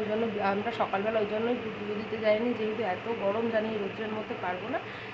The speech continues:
সেই জন্যই যাচ্ছি হচ্ছে বিকালবেলা, যাতে এই কষ্টটা একটু কম হয়। তো এখন বাজছে ঘড়িতে এগারোটা, আর এখন যাবো মাম্মামকে আনতে। আর আমি এখন একটুখানি শুয়েছিলাম, এতক্ষণ শুয়েছিলাম, বসে বসে ফোন ঘাঁটছিলাম,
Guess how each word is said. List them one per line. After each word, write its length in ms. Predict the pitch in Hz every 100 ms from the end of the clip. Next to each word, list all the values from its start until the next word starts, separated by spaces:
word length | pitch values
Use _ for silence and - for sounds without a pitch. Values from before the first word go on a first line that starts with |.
| - -
সেই 160 | 233 233
জন্যই 300 | 220 220 226 202
যাচ্ছি 260 | 190 196 233 220
হচ্ছে 180 | 196 240
বিকালবেলা, 500 | 196 - 180 180 185 190 - - - -
যাতে 200 | 208 220 214
এই 40 | 202 - -
কষ্টটা 360 | 214 - 202 214
একটু 140 | 214 220
কম 140 | 202 185 190
হয়। 160 | 185 - - - - - - - - - - - - - _ _ _ _ - - - - - -
তো 40 | 269 247
এখন 180 | 262 247
বাজছে 260 | 240 240 254 247
ঘড়িতে 280 | 226 220 214 208
এগারোটা, 340 | 202 214 220 226
আর 60 | 208
এখন 140 | 202 220
যাবো 120 | 208 220
মাম্মামকে 440 | 202 208 202 214 220 202
আনতে। 200 | 202 214
আর 60 | 196 202
আমি 80 | 214
এখন 140 | 226 226
একটুখানি 440 | - - - 240 247 -
শুয়েছিলাম, 800 | 233 226 226 226 - 226 226 240 277 - - - - -
এতক্ষণ 320 | 214 233 262 254
শুয়েছিলাম, 480 | 247 226 220 233 240 269 247 233 -
বসে 180 | 226 240
বসে 140 | 233 247 -
ফোন 140 | 220 226
ঘাঁটছিলাম, 480 | 240 233 - 240 247